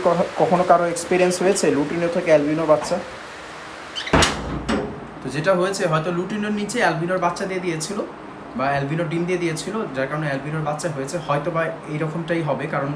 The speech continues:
যেহেতু ফাদার মাদার দুইটাই লুটিনো, আহ, বাচ্চা লুটিনো হওয়ার চান্সেস সবচেয়ে বেশি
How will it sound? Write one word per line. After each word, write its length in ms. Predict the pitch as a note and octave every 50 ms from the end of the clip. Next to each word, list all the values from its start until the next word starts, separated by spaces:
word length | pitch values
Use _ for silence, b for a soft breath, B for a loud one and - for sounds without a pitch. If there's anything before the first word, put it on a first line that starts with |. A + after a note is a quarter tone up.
| C3 B2+ -
যেহেতু 240 | B2+ C3+ C#3 E3 E3 -
ফাদার 240 | C3+ C3+ D3 D3+
মাদার 280 | D3+ D#3 D#3 D#3+ D#3 C#3
দুইটাই 200 | C3+ C3+ E3 E3+
লুটিনো, 340 | E3+ D#3+ D#3 D#3 D3+ C3 B2+
আহ, 880 | A#2 - - - - - - - - - A#2+ A#2+ A#2+ A#2 A#2 A2+ G#2+
বাচ্চা 340 | B2 C#3+ D3 D3+ - - F3
লুটিনো 500 | F3 D#3+ D#3 D#3 F3+ F3+ F3 F3 E3+ E3+
হওয়ার 340 | D#3+ - D3 C#3+ D3+ D#3+ -
চান্সেস 300 | - D3 C#3 C#3 D#3 -
সবচেয়ে 360 | - - - - E3 D#3 D3+
বেশি 280 | C3 B2+ A#2 - -